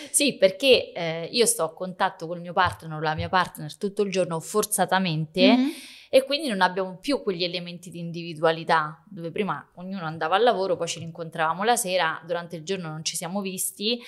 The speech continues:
Speaker 1: e quindi magari ho potuto fantasticare su quello che avrei voluto fare con te. Invece stando forzatamente a casa... Eh, io no, ti ho lì a disposizione e quindi il mio desiderio non cresce, non si sviluppa, le mie fantasie sessuali non crescono.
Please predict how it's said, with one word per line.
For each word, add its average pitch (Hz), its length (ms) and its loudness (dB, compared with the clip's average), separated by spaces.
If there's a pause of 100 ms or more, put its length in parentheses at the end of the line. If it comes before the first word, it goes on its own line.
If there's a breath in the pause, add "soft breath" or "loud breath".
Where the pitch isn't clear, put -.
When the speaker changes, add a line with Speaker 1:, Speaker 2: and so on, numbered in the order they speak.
(240 loud breath)
Speaker 1:
e 226 160 2
quindi 220 300 -4
magari 180 240 4
ho 202 80 4
potuto 208 360 -2
fantasticare 165 800 -2
su 160 160 -10
quello 160 220 0
che 160 80 0
avrei 160 200 -4
voluto 160 280 -10
fare 156 220 -4
con 165 240 -8
te. 156 240 -2 (320 soft breath)
Invece 247 240 0
stando 247 360 2
forzatamente 208 640 -4
a 185 80 2
casa... 160 680 0 (760)
Eh, - 300 0
io 247 240 4
no, 170 520 -4
ti 214 120 -2
ho 185 40 4
lì 220 200 6
a 208 40 8
disposizione 165 920 0
e 196 140 -8
quindi 214 300 -2
il 165 100 -8
mio 233 180 -4
desiderio 180 840 2 (440 soft breath)
non 226 200 2
cresce, 208 440 4
non 190 200 -2
si - 120 -4
sviluppa, 185 480 2
le 165 100 4
mie 190 120 -2
fantasie 196 480 -2
sessuali 190 560 6
non 165 160 0
crescono. 151 500 -4